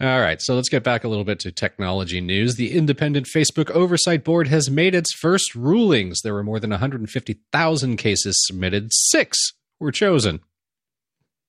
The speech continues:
Six. The cases were emblematic of bigger thematic issues in content moderation, such as censorship of hate speech,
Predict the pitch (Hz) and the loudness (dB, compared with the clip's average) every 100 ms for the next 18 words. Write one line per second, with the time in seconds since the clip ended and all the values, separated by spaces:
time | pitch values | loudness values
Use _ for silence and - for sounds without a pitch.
0 | _ _ _ _ _ - - - - - | _ _ _ _ _ -6 -6 -4 -4 -2
1 | 220 - - - - - - - - - | -2 -2 -4 -4 -6 -4 -8 -6 -8 -6
2 | - - - - - - 269 233 175 - | -8 -8 -8 -8 -8 -12 -8 -2 0 2
3 | 180 - 202 147 143 143 180 180 143 139 | 0 2 2 4 4 2 2 2 2 2
4 | 160 147 127 131 147 - 127 127 139 107 | 0 -2 0 0 -2 -2 -2 -2 -2 -2
5 | - 117 110 107 - 107 113 - 98 101 | 0 0 -2 -4 -4 -4 -4 -6 -4 -4
6 | 95 90 104 - 92 - - 95 90 92 | -4 -4 -4 -4 -4 -2 0 0 -4 -4
7 | 98 87 82 165 165 - 165 151 | -4 -6 -4 -2 0 0 0 0